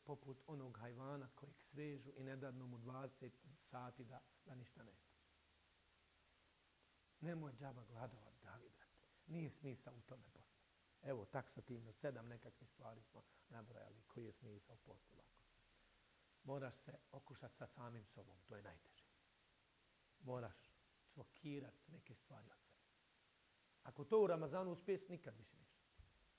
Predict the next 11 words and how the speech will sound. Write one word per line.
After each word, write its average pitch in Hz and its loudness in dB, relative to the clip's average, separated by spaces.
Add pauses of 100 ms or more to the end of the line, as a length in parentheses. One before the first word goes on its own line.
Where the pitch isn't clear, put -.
(480)
Ramazan 131 0
je 117 -6
specijalno 131 -4
za 113 -6
to. - -18 (920)
Tesanje. - -8 (2250)
Tesanje 160 0
prije 160 2
svega 139 -2
samog 123 -8
sebe. - -20